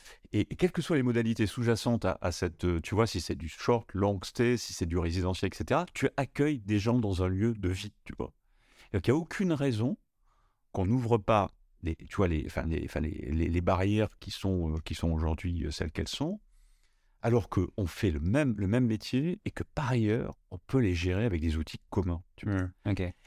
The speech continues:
Speaker 1: Il y a cinq ans, il, il, il, je veux dire, ces outils n'existaient pas, tu vois. Il n'y avait pas de cloud. Aujourd'hui, on peut gérer ça, euh, de façon beaucoup plus, euh, simple.
Speaker 2: Et tu parlais de marchés plus matures, l'Angleterre, par exemple.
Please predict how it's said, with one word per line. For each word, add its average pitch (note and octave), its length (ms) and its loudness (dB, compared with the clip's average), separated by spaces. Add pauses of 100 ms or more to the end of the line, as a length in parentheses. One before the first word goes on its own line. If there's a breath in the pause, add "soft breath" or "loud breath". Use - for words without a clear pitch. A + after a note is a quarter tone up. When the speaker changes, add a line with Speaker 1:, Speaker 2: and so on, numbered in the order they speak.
(100)
Speaker 1:
Il E2+ 80 -4
y E2 40 2
a D2+ 60 -2
cinq B2 320 0
ans, B2+ 100 0
il, A2 340 0
il, G2+ 180 -4
il, G2 160 -2
je F#2+ 60 -6
veux G2 80 0
dire, A#2 140 0
ces F2 200 -2
outils B2+ 180 0
n'existaient G2 500 -4
pas, - 200 -4 (280)
tu - 100 -6
vois. - 200 -8 (520)
Il G2+ 60 -6
n'y F#2+ 60 4
avait G2 100 2
pas A#2+ 140 2
de G#2+ 80 2
cloud. G#2+ 420 0
Aujourd'hui, G2+ 500 0
on - 200 -6
peut C#3 240 2
gérer G2+ 280 2
ça, C3+ 480 0
euh, F2+ 220 0
de F2+ 120 -2
façon G#2 320 -2
beaucoup G2 240 -6
plus, G2+ 280 -4
euh, E2 80 -4
simple. E2 340 -4 (360)
Speaker 2:
Et F#2+ 40 -2
tu - 120 -6
parlais G2 220 4
de G2 60 2
marchés F#2+ 300 0
plus - 160 -4
matures, A2 520 2
l'Angleterre, F#2+ 540 2
par F#2+ 120 0
exemple. G#2+ 460 0